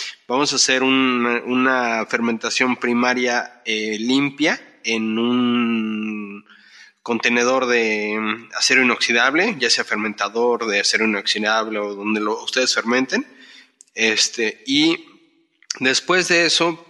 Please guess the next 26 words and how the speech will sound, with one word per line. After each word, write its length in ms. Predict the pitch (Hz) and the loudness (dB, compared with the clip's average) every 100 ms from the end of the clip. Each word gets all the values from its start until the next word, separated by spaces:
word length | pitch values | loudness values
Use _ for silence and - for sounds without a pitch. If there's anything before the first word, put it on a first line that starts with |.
| - | -8
vamos 340 | - 131 147 139 | -2 0 0 -2
a 120 | 127 | -4
pasar 520 | 123 - 127 123 131 - | -4 -2 0 0 -2 -4
a 120 | 117 | -2
una 280 | 120 117 113 | 0 -2 -2
barrica. 520 | 113 123 135 - 104 - _ - - - - - | -2 -2 -6 -12 -16 -18 _ -20 -18 -18 -20 -12
La 120 | 113 | -6
barrica, 800 | 113 117 127 143 139 160 147 - - | -2 0 -2 -4 0 4 4 0 -6
este, 960 | 120 120 113 101 - - 113 113 107 - _ _ _ - _ | -2 0 0 0 -2 -2 -6 -6 -8 -12 _ _ _ -20 _
de 260 | 135 139 | -4 -4
preferencia, 920 | 135 139 135 165 214 208 208 214 214 - | -2 -4 0 2 4 4 2 2 0 0
yo 140 | 143 151 | 0 2
si, 240 | - 143 | 0 0
si 160 | - 135 | 2 2
van 160 | 165 | 2
a 40 | 180 | 2
meter 320 | 123 - 147 | 0 -2 0
sours, 600 | - 151 180 233 - - | 0 0 0 0 -2 -4
les 200 | 123 120 | -6 -6
recomendaría 720 | 117 - 117 117 117 123 131 | -6 -4 -2 0 0 2 2
que 80 | 131 | 2
no 160 | 123 120 | 0 0
tuvieran 760 | 135 123 127 127 123 123 120 | -4 -2 0 2 2 2 0
sabor 560 | 110 117 107 117 120 120 | 0 0 2 0 0 0
de 240 | 113 101 | -2 -2
espíritu. 600 | 95 - 127 135 135 196 | -4 -2 -2 -2 0 -2